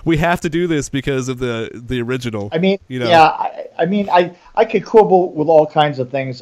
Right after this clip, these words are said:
Speaker 2: I, I, I just think that all together as a whole, it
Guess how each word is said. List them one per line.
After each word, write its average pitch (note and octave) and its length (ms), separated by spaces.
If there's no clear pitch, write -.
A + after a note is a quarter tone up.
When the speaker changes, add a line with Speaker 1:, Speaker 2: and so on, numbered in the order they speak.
Speaker 2:
I, D3 140
I, - 280
I D#3 220
just - 640
think E3 360
that C3 320
all D#3+ 560
together C#3+ 720
as C#3 260
a C3+ 100
whole, C3+ 680
it C3+ 340